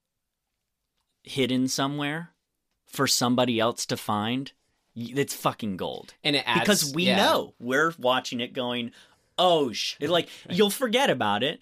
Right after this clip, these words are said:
Speaker 1: And then when somebody else walks into that hallway, you go, "Oh, fuck, this is the hallway, and they don't know about the fucking rosary on the door, and they're gonna open the door because the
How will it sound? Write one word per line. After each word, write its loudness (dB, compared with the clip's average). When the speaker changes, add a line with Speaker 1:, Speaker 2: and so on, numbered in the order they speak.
Speaker 1:
And 0
then 2
when 0
somebody 0
else -2
walks -2
into -4
that -2
hallway, 0
you -6
go, 0
"Oh, 2
fuck, -4
this 0
is -8
the -4
hallway, 0
and -4
they -8
don't -4
know -4
about -4
the -18
fucking -2
rosary 2
on 0
the 0
door, 2
and 0
they're -4
gonna 4
open -2
the -4
door 2
because -8
the -10